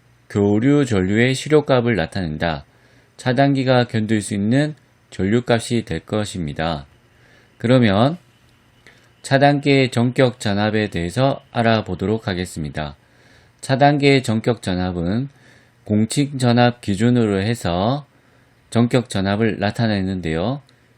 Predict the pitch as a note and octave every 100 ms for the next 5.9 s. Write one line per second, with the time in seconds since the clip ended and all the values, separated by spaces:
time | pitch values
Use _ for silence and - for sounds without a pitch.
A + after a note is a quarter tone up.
0 | _ - G#2+ A2+ - D#3 C3+ G#2+ A2 A2
1 | G#2 E2+ F#2 C3 D#3+ _ _ _ _ _
2 | _ _ _ _ _ _ _ _ _ -
3 | D3 D3+ C#3 B2+ E3 F3 A2 G#2 B2 A#2
4 | A2+ B2+ B2+ A#2+ A#2+ B2+ A2+ F2+ F#2+ G2+
5 | G#2+ G2+ E2+ F2+ - D#2 D2 D#2 D2